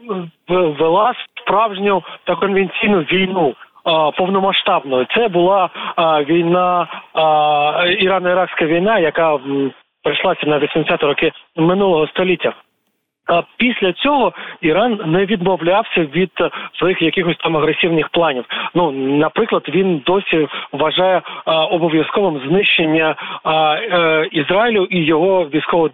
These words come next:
доктрина також, е, також не виключає, е, зіткнення з-, зі Сполученими Штатами. Тому вони, вони постійно накопичували,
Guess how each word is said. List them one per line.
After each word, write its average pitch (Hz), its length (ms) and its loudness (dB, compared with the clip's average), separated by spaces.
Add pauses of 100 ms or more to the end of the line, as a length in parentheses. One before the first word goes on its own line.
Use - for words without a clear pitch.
доктрина 190 560 0 (300)
також, 180 280 0
е, - 680 -2
також 185 340 -2
не 170 80 0
виключає, 165 580 2 (280)
е, 151 300 2
зіткнення 165 540 2 (180)
з-, 165 180 2
зі 175 80 2
Сполученими 170 500 0
Штатами. 135 400 -2
Тому 196 400 2 (260)
вони, 180 300 0 (240)
вони 190 320 2
постійно 226 800 0 (220)
накопичували, 202 920 2